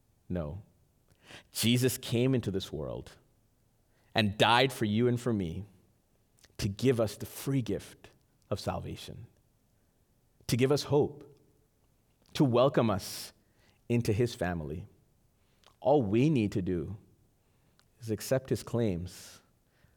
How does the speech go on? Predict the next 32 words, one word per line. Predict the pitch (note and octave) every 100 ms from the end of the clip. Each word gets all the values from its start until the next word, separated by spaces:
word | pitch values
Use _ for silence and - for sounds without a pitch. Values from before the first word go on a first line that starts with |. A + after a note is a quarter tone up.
| _ -
to |
accept | B2+ G#2 D3 C#3
what | A#2+
he | A#2+ B2+
said, | - D2 C2 - _ _ _ _ _ _ _ _
to | -
believe | A2+ A2 D3 D3+
on | C#3+ B2+
him, | G2 A2 F#2 G2+ - _ _ - - -
that | B2+
if | E3
we |
confess | D3+ - - E3+ E3
with | E3+ D#3
our | D3+
mouth | C#3 C3+ D3
that | A#2
Jesus | A2 C3 C#3 B2
is | A2
Lord | A2 A2+
and | A#2+ A2
believe | A#2 C#3 D#3
in | D#3
our | C3+
heart | A2 B2+
that | A2+ G2+
God | A#2+ A#2
raised | G#2 A2 C3+ C#3
him | A#2
from | A2 A2+
the | G#2+
dead, | F#2 E2 E2+